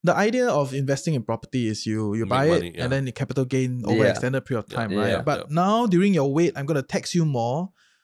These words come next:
Speaker 1: So that means your,
Speaker 3: It has
Speaker 1: your
Speaker 3: to appreciate by a
Speaker 1: profitability,
Speaker 3: lot
Speaker 1: yeah,
Speaker 3: more lah.
Speaker 1: yes, yeah,
Speaker 2: Yeah.
Speaker 1: which is rel-, probably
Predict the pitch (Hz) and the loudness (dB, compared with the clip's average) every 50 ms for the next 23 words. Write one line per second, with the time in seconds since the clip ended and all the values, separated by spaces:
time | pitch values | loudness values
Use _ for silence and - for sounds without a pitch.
0 | _ _ _ - - 185 180 180 180 185 185 180 180 160 151 165 196 214 202 - | _ _ _ -4 -2 0 2 2 2 2 2 2 2 2 2 2 2 0 -2 -4
1 | - 147 139 143 135 135 131 127 123 127 120 135 117 110 - - - 123 - 196 | -4 -2 0 0 2 2 2 2 2 2 2 4 4 4 4 4 2 4 4 6
2 | - 98 - 170 - 104 104 107 110 110 107 104 101 - 120 - - - 110 104 | 6 6 6 8 8 8 8 8 6 6 6 6 6 6 6 4 6 6 4 4
3 | 95 - 135 123 - - - 135 139 131 139 170 175 - 175 165 - - - - | 4 2 2 0 -4 -6 -4 -2 -2 2 2 0 2 2 0 -2 -2 -6 -10 -14
4 | _ _ _ 127 131 143 151 165 170 170 _ _ _ 180 175 180 196 180 190 208 | _ _ _ -4 -2 0 2 0 0 -2 _ _ _ 2 2 2 2 2 2 2
5 | 202 202 202 190 - - | 2 4 2 0 -2 -4